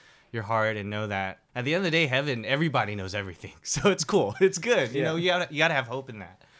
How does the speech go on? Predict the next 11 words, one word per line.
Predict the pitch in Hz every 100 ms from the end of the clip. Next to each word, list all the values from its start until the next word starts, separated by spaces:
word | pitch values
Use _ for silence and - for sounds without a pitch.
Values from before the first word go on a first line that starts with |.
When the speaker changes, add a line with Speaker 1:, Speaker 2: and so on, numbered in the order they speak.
| - _
Speaker 1:
So | - 120
I | 113
think | 139 123
that's, | 107 113
like, | 101
really | 110 110
important, | 101 98 92 87 80
you | 107
know, | 104
to | 104
understand. | 117 101 98 87